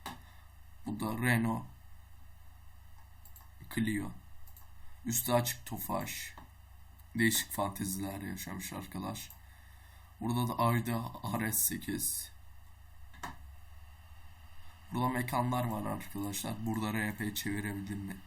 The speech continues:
bilirsiniz. Evet, burada da, e, bilinmedik bir mekan var.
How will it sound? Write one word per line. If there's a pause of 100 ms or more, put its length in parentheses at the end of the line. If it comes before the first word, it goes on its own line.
(260)
bilirsiniz. (1400)
Evet,
burada
da,
e, (1160)
bilinmedik
bir
mekan
var.